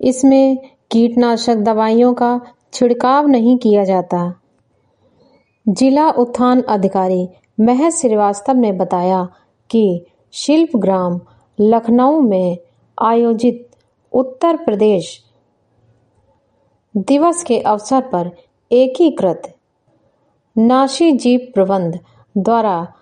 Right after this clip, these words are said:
विषमुक्त सब्जियों के उत्पादन पर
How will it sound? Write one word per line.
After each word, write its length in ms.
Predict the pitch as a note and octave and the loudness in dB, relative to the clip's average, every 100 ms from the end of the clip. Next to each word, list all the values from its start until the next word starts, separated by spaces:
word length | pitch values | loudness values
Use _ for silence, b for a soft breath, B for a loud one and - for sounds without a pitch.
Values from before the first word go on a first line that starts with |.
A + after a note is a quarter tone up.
| b _ | b _
विषमुक्त 680 | G#3+ D#4+ D#4+ B3+ G3+ E3+ E3+ E3+ B _ | 0 0 0 0 0 -2 -6 -6 B _
सब्जियों 640 | - B3+ A#3 A3 C#4 D#4 | -6 -2 -2 0 2 2
के 240 | C#4 C#4 - | 0 -2 0
उत्पादन 580 | A3 G#3 A3 A3 C4 C4 | -4 -2 -2 0 0 0
पर 360 | G3 E3 F3 | -2 -4 -6